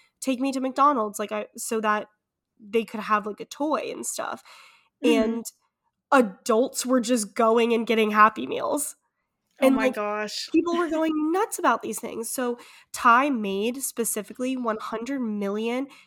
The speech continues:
Speaker 1: teeny beanies to be distributed at McDonald's. And they thought those were gonna last them months. Like, they were like, "This is gonna last a while." It sold out within two weeks. A hundred million teeny beanies.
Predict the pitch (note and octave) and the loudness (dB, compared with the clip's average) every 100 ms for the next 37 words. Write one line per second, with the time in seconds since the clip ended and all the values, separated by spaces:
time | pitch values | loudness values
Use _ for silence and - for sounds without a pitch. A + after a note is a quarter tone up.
0 | _ - - A3+ A#3+ A#3+ C4+ C#4 D4 D#4+ | _ -10 -6 -4 -2 -2 -2 -2 -2 -4
1 | D#4+ - - B3 A#3+ B3+ A#3+ - A3+ A3+ | -8 -12 -8 -6 -4 -4 -6 -6 -6 -6
2 | G#3+ G#3+ G#3+ G#3+ G#3+ A#3 - G3+ G#3+ A3 | -4 -6 -4 -4 -4 -6 -8 -8 -6 -6
3 | D4 - _ - _ _ - A#3+ A#3+ A#3 | -6 -8 _ -20 _ _ -6 -2 -2 -2
4 | - A#3+ C4+ D4 C4+ A3+ A3+ B3 B3 A3+ | 0 2 6 6 6 2 2 0 -2 -2
5 | A3 G#3+ A3 G3+ G#3 - - G#3+ G#3+ - | -2 -4 -6 -8 -8 -10 -8 -8 -8 -6
6 | A3 A3+ A3 - _ _ _ _ B3+ A#3 | -4 -4 -4 -10 _ _ _ _ -6 -2
7 | A#3+ A3 G#3 A#3 A#3 A3+ C4 B3 G#3+ A#3+ | 0 0 -2 -4 -6 -4 -4 -2 -2 -2
8 | - - _ - G#3 A#3 - - C4+ _ | -6 -16 _ -6 0 0 0 -4 -10 _
9 | _ _ _ - D#4+ - A#4+ C#4 A#3 A#3+ | _ _ _ -8 -4 2 4 6 4 2
10 | A#3+ A#3 B3+ A3+ A3+ - - - - _ | -4 -4 -4 -6 -6 -10 -12 -14 -14 _
11 | _ _ _ D4 C#4 - - C#4+ D4 D4+ | _ _ _ 6 6 2 2 4 4 4
12 | F4+ D#4 C#4+ C4+ B3+ C4+ C4 C#4+ - C4+ | 2 4 4 4 4 2 0 -2 -2 0
13 | A#3+ A#3 A3 G#3+ - - E4 - | 0 -2 -6 -8 -8 -6 -6 -8